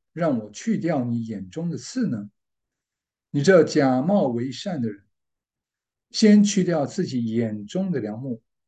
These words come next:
然后才能看得清楚，好去掉你弟兄眼中的刺。马太福音七章三至六节。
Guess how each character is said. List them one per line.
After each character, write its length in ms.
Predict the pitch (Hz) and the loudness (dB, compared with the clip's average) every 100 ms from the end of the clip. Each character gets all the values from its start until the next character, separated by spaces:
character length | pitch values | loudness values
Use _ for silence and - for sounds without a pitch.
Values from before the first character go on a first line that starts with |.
| _ _ _ _ _ _ _ _ | _ _ _ _ _ _ _ _
然 340 | 139 147 165 | 4 4 4
后 300 | - 180 - | 2 2 0
才 240 | - 135 135 | -2 0 0
能 280 | 135 143 | 0 -4
看 380 | 143 - 196 151 | -8 -2 0 0
得 140 | 123 120 | -4 -6
清 340 | - 233 214 | 2 4 4
楚， 320 | 202 - - _ _ _ _ _ _ _ _ _ | 2 -6 -14 _ _ _ _ _ _ _ _ _
好 180 | - 104 | -10 -10
去 280 | 101 - 170 | -8 -4 -4
掉 400 | 127 147 110 - _ - | -2 -4 -4 -12 _ -10
你 140 | 110 | -10
弟 220 | 101 185 | -4 -4
兄 360 | - 151 151 - _ _ _ | -2 -4 -6 -14 _ _ _
眼 420 | - 104 90 87 85 | -8 -6 -6 -10 -14
中 300 | - 120 120 | -6 -6 -6
的 100 | 76 | -10
刺。 340 | - 131 120 _ _ _ _ _ _ _ _ - | -12 -12 -12 _ _ _ _ _ _ _ _ -2
马 140 | 123 | 0
太 100 | 151 | 0
福 140 | 151 | 0
音 260 | 131 139 143 _ | -4 -4 -12 _
七 220 | - 123 | -10 -6
章 340 | 120 120 127 _ _ _ _ _ _ - | -4 -4 -6 _ _ _ _ _ _ -6
三 260 | 127 113 | 0 0
至 220 | 107 117 | -2 -4
六 180 | 104 110 | -4 -4
节。 260 | 101 - | -6 -12